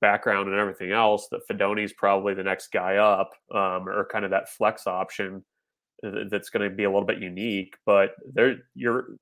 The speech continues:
kind of the same conversation about, um, inside linebackers, the same at tight end, where guys are, you know, elbows out, trying to get in line, seeing where they shape up, and,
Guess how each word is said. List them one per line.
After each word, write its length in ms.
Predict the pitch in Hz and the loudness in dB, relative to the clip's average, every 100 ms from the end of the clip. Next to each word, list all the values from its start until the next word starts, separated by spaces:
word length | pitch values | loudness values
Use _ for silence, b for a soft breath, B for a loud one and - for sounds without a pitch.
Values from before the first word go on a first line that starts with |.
| _ _ _ | _ _ _
kind 120 | 120 | -2
of 140 | 117 - | -2 -6
the 120 | 110 | -10
same 540 | - - 107 113 113 110 | -4 0 0 0 -2 -2
conversation 760 | 110 110 101 - 107 110 98 | 0 0 -2 -2 -2 -2 -8
about, 380 | 92 98 95 98 - _ _ _ _ _ _ | 0 4 4 2 -2 _ _ _ _ _ _
um, 320 | 104 101 90 92 | 0 0 0 -4
inside 300 | 110 104 98 | -2 2 4
linebackers, 720 | 95 113 110 92 90 107 95 | 4 2 2 0 0 -6 -8
the 60 | 98 | -6
same 220 | 110 98 | -4 -4
at 100 | - | 0
tight 240 | 101 104 | 4 6
end, 240 | 107 107 90 | 6 4 -2
where 100 | 90 | 0
guys 400 | 101 98 107 98 | 2 4 2 2
are, 340 | 95 92 92 _ _ _ _ _ | 2 0 -2 _ _ _ _ _
you 60 | 104 | -4
know, 60 | 104 | 2
elbows 440 | 107 110 107 98 | 4 6 4 4
out, 360 | 104 104 104 104 - | 4 6 4 0 -10
trying 220 | - 107 107 | -6 -4 0
to 60 | |
get 120 | 107 | 0
in 140 | 107 98 | 0 0
line, 480 | 95 101 101 101 98 | 0 2 0 -2 -6
seeing 320 | - 107 107 | -6 -4 -2
where 160 | 107 | 0
they 120 | 98 95 | 0 -4
shape 360 | - 101 - | -2 -4 2
up, 360 | 117 110 98 98 _ _ _ _ | 4 4 4 0 _ _ _ _
and, 500 | 104 98 98 95 | -4 -2 -4 -4